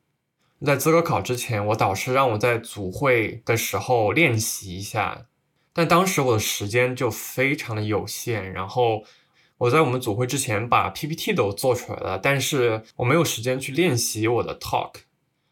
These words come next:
我的逐字稿也没有写好，就什么都没有。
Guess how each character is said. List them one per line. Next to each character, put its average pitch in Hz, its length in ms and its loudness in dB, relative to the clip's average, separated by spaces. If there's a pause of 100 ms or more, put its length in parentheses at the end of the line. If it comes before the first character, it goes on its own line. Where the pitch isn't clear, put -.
(140)
我 120 100 4
的 117 100 4
逐 120 160 -2
字 143 120 2
稿 110 200 2
也 101 140 -4
没 104 100 0
有 110 140 2
写 - 180 -6
好， - 360 -10 (100)
就 107 340 -2
什 104 160 -4
么 104 80 0
都 135 120 4
没 101 160 0
有。 - 200 -10